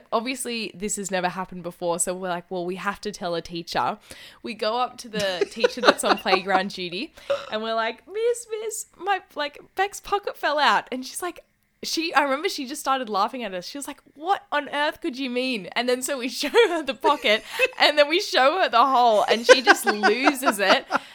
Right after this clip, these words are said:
And she's like, "All right, you," <laughs> Girl, I don't know. I don't know how that happened. Like, I'm pretty sure she asked, like,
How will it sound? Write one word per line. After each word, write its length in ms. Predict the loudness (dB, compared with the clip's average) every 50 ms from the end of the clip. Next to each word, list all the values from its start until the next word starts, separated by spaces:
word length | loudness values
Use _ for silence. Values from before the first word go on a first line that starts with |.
| -4 -4
And 100 | -4 -4
she's 220 | -4 -4 -2 0 2
like, 200 | 4 4 4 2 2
"All 160 | 2 4 6
right, 200 | 8 6 6 4
you," 220 | 4 8 8 8 8 8 2 -6 0 0
<laughs> 100 | 0 0 0 -6 -12 -12 -14 -14 -18 -20 _ _ _ -20 -8 2
Girl, 200 | 4 6 6 8 6
I 120 | 6 6
don't 140 | 6 4 2
know. 240 | 2 2 2 2 2 2
I 80 | 2
don't 200 | 2 2 -2 -2
know 160 | -2 -2 -2 0
how 240 | 2 4 4 4
that 220 | 4 4 2 0 0
happened. 500 | -2 -4 -2 -2 -2 -2 -2 -4 -4 -2
Like, 240 | -2 -2 -2 -4 -8 -10
I'm 80 | -10
pretty 240 | -6 -6 -4 -2 -2
sure 220 | -4 -2 -4 -4 -4
she 160 | -4 -2 0
asked, 320 | 2 2 2 0 -2 -2
like, 260 | -2 -4 -4 -4 -8